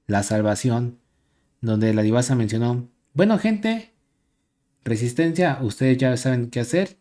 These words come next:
ya saben qué persona queremos que se vaya. Guti, queremos que sea eliminado. Y bueno, con Cristina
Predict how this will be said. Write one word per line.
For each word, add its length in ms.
ya 260
saben 680
qué 160
persona 560
queremos 320
que 80
se 140
vaya. 400
Guti, 560
queremos 400
que 100
sea 160
eliminado. 680
Y 140
bueno, 380
con 180
Cristina 640